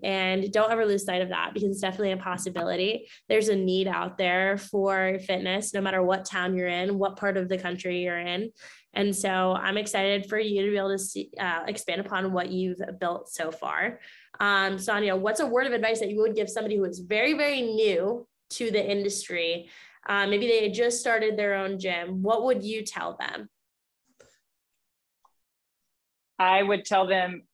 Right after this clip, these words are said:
Speaker 2: n-, customer service is the number, number one most impor-, important thing. Building relationships is the number one most important thing in order for you to, like,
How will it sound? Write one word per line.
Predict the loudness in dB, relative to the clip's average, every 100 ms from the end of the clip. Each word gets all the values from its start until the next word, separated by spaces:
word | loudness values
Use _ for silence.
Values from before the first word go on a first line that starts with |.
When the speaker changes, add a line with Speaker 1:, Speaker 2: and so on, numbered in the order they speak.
| _ _ _ _ -16
Speaker 2:
n-, | -10 -10 -10 _ _ -20 -20 -20 _ _ _ -14 _ _ _ _ _
customer | 0 0 2 0
service | 2 2 4 0 -2
is | -2
the | 0
number, | -2 0 2 2 0 _
number | -2 2 4 4
one | 4 2 2
most | 0 0 -6
impor-, | -2 2 4 2 -2 _
important | 2 2 -4
thing. | -6 -2
Building | 2 4 4 2
relationships | 4 4 0 -6 0 2 0 -4 -20 _ _ _ _ _ _ _ 4
is | 6 6 2
the | -2
number | 2 0 2 2
one | 2 2 0 -8 -2
most | -2 0 -6
important | 0 2 2 0
thing | -2 -2 -4 -8 _ _ -4
in | -4
order | 2 4 4 4
for | 2
you | 4 4 4 0
to, | 0
like, | 2 2